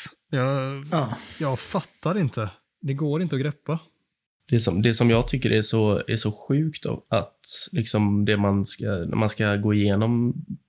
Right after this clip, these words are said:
Speaker 3: från hur långt vi har sjunkit sen säsongen startade. Alltså fyra ett mot Leeds och det såg... Alltså, perioder såg det ju riktigt, riktigt bra ut. Och Ronaldos första match mot Newcastle ser också riktigt, riktigt bra ut i vissa stunder.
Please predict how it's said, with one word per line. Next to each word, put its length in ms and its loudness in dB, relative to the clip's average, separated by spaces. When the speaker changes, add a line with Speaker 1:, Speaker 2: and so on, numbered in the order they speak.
Speaker 3:
från 260 2
hur 140 2
långt 340 0
vi 80 2
har 80 2
sjunkit 440 0
sen 420 0
säsongen 340 4
startade. 380 0
Alltså 260 -2
fyra 240 4
ett 180 -2
mot 160 0
Leeds 440 0
och 80 0
det 80 2
såg... 360 2
Alltså, 340 2
perioder 340 4
såg 160 2
det 60 2
ju 120 4
riktigt, 380 0
riktigt 300 0
bra 240 4
ut. 220 -2
Och 300 2
Ronaldos 420 4
första 240 2
match 220 2
mot 100 4
Newcastle 460 2
ser 100 4
också 240 0
riktigt, 460 -2
riktigt 280 0
bra 220 4
ut 140 -2
i 60 -2
vissa 220 -2
stunder. 360 0